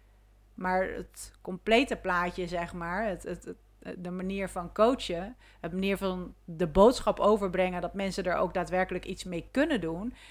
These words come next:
En zoals jij toen straks al zei in ons voorgesprek, van dat mensen vervolgens weglopen uit jouw les. En dat je ze aan het nadenken hebt gezet over bepaalde processen, dingen, gewoontes.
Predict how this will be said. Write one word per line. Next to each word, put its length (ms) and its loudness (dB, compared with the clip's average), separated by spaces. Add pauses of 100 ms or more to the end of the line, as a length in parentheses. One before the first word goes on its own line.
(160)
En 180 -4
zoals 240 0
jij 240 2
toen 140 -8
straks 300 -4
al 120 -2
zei 400 0 (420)
in 200 -6
ons 140 -6
voorgesprek, 720 2
van 200 -6
dat 140 -4
mensen 480 2
vervolgens 640 0
weglopen 640 0
uit 260 -2
jouw 240 2
les. 480 -2 (720)
En 380 0 (400)
dat 340 0
je 80 -2
ze 160 2
aan 180 2
het 120 -4
nadenken 600 6
hebt 120 -2
gezet 400 -4
over 260 -4
bepaalde 440 -4
processen, 580 0
dingen, 240 -2
gewoontes. 920 0